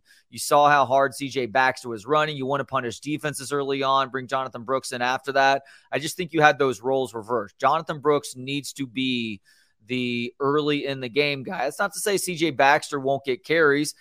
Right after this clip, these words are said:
Maybe even the first drive, if you give Jonathan Brooks the ball three or four times. They do like rotating running backs after a couple of carries. Jonathan Brooks needs to be the lead back with C J Baxter coming in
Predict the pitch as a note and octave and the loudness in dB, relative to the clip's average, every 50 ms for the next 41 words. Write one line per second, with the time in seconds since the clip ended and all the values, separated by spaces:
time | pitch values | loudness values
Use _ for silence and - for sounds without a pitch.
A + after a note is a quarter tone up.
0 | - _ _ _ C#3 D#3 D#3+ F3 F#3+ F#3+ F#3+ F#3+ F#3+ - - A3 A#3 B3 - - | -20 _ _ _ -2 -2 0 -2 -4 -6 0 0 -2 2 4 6 6 6 4 2
1 | - D#3 C3+ A#2+ A#2+ A2 A2 G#2+ A#2 G#2 D3 D3 - - C#3 C#3 C#3 C#3 - C#3+ | 4 6 6 6 4 2 -4 -12 -8 -2 -2 -2 0 0 0 0 0 -2 -4 -8
2 | C3 A2 C#3+ D3 D3 - - - D3+ E3+ F#3+ G3 F#3+ - D#3 C#3+ C3+ B2+ A#2 - | -4 -2 -2 -2 -2 -4 -6 0 4 6 6 4 4 -2 -2 -2 -2 -2 -2 -4
3 | B2+ B2 A#2+ A2+ - B2 A2 G#2+ G#2 G2+ - B2+ B2 G#2+ - C3 C#3+ D#3 E3 D#3 | -4 -4 -4 -4 -4 -4 -4 -4 -6 -6 -4 -4 -4 -4 -6 -6 0 2 2 2
4 | D#3 - A#2 C3+ C#3+ D3+ D3+ - D3+ D3 C#3+ C#3 C3+ B2 C3+ C#3+ D#3 E3 D3+ B2+ | 2 2 2 2 2 2 2 2 0 0 0 -2 -6 -2 -2 -2 -2 -2 -2 0
5 | B2+ A#2+ A#2 A#2+ A#2 - - _ _ - _ _ _ - C#3 D3+ D#3 - - D3+ | 2 2 2 2 0 -4 -12 _ _ -20 _ _ _ 2 2 2 2 2 0 -2
6 | C#3+ C#3 - D3+ C#3+ C#3 - C3 B2+ A#2+ - - D#3+ E3+ E3+ D#3+ C#3+ C3+ B2+ B2+ | -2 0 2 2 2 2 0 -2 -4 -4 -2 0 2 2 4 4 4 2 2 0
7 | B2 - - _ _ _ _ _ _ - D3+ D#3 E3+ F3 - E3+ D3 A#2+ D3 D#3 | -2 -6 -10 _ _ _ _ _ _ -4 -2 -2 -2 -2 -4 -6 -6 0 2 2
8 | D3+ C#3+ - - B2+ B2+ C3 D3 D#3 D#3+ C3+ - - D#3 D#3 C3 C#3 D3 C#3+ B2+ | 2 2 -2 -6 -10 -10 -8 -6 -6 -8 -8 -10 -8 -8 -6 -4 -2 -4 -2 -2
9 | C#3 C3+ B2+ C3 C#3 C3 B2+ A2+ G2+ B2+ B2 A#2+ A#2 A2+ A2 - - _ _ _ | -2 -4 -4 -4 -4 -6 -6 -2 -2 0 2 2 2 0 -2 -4 -8 _ _ _
10 | _ _ _ - A#2+ B2+ B2 A#2 - - - D#3 C3 D3+ C#3+ C3 C#3+ C#3 C3+ C3 | _ _ _ -4 -2 -2 -2 -2 -4 -6 -8 -4 0 2 2 4 4 4 4 2
11 | - - C3 A#2 - C#3 C3 C3 C3 C3 C3 B2+ B2 A#2+ A#2 A#2 G#2+ | 0 -4 -8 -4 -2 -2 -2 -2 -4 -4 -2 -2 -2 -4 -4 -6 -8